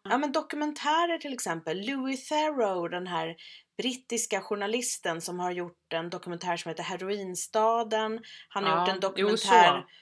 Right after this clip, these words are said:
Speaker 1: om sexsäljare som jag tycker passar väldigt bra att se nu
Speaker 2: Mhm.
Speaker 1: faktiskt. Och också så har han följt en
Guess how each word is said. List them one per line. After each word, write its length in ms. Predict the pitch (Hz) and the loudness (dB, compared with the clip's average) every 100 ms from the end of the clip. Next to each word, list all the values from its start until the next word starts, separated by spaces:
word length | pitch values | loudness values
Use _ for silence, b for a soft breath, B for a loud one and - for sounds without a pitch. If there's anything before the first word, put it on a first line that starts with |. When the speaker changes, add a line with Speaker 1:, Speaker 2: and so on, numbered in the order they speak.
| b | b
Speaker 1:
om 200 | 190 190 | -6 -2
sexsäljare 1300 | 175 254 233 - - - 240 262 277 277 254 214 277 | 0 0 0 -2 -2 0 4 4 4 4 6 4 2
som 220 | 294 214 | -2 -2
jag 140 | 196 196 | -2 -2
tycker 580 | 202 196 196 190 196 - _ | -6 -2 0 2 0 -4 _
passar 340 | 190 - 220 | -4 0 2
väldigt 300 | 175 165 180 | 2 2 0
bra 100 | 185 | 2
att 140 | 170 180 | 2 2
se 220 | - 170 | -2 -2
nu 260 | 170 185 | 0 -2
Speaker 2:
Mhm. 100 | 262 | -2
Speaker 1:
faktiskt. 680 | 302 226 165 180 208 269 - - | -2 -2 0 0 0 0 -8 -2
Och 320 | 208 - - | -2 -2 -2
också 440 | 226 220 - 220 208 | -2 -2 0 0 0
så 120 | 220 | 0
har 60 | |
han 100 | 226 | 0
följt 480 | 226 214 185 180 - - | 0 -2 0 -2 -8 -6
en 260 | 180 185 | -6 -6